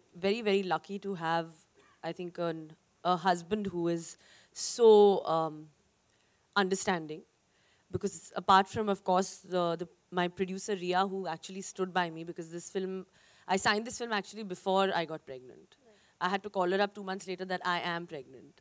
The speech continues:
and she needs to take someone else. But I think the fact that they decided that, you know, <laughs> they want to go with me still, we changed the character to be pregnant.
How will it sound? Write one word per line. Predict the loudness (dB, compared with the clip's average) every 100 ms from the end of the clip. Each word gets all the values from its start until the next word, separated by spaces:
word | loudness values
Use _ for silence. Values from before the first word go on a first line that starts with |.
| -10
and | -10 -10
she | -10
needs | -10 -12
to | -8
take | -8 -6
someone | -8 -8 -8
else. | -10 -12 -18 -20 -20 -20 -10 -2
But | 0
I | 0
think | -2
the | -4
fact | 2 2 2
that | 2
they | 2
decided | 2 -2 -2 0 -2 -2
that, | -8
you | -10
know, | -16 -20 -20 _ _ _ _ _ _ _ _
<laughs> | 2
they | 4
want | 6 4
to | 6
go | 10 10
with | 8 4 0
me | -8
still, | -8 -4 -2 -2
we | -8
changed | -4 -4 -2
the | -4
character | 0 0 0 -2
to | -4
be | -6 -4 -2
pregnant. | -2 -6 -6 -10